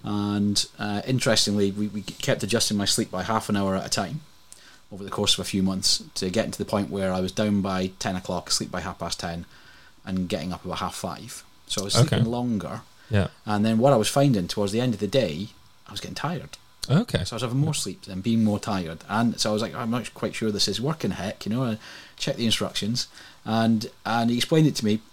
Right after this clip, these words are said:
Speaker 1: perfectly. He says, "Oh, no," he says, "you're only noticing you're tired now 'cause you're actually awake in the morning." He says, "Before you were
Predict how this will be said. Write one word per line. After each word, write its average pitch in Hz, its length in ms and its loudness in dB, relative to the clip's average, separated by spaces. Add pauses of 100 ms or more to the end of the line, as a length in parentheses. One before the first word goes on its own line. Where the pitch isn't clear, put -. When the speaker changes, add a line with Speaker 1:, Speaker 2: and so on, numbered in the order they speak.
Speaker 1:
perfectly. 131 380 2
He 98 40 0
says, 107 180 0
"Oh, 120 120 2
no," 123 200 2
he 104 60 2
says, 104 300 -2 (720)
"you're 117 220 -2
only 127 340 4
noticing 117 320 0
you're 104 60 0
tired 104 280 0
now 104 120 0
'cause - 180 -8
you're 98 120 -2
actually - 240 -4
awake 92 280 -2
in 92 60 -6
the 90 60 -2
morning." 95 320 -2 (600)
He - 60 -20
says, 98 100 -8
"Before - 240 -2
you 120 100 0
were 110 100 -2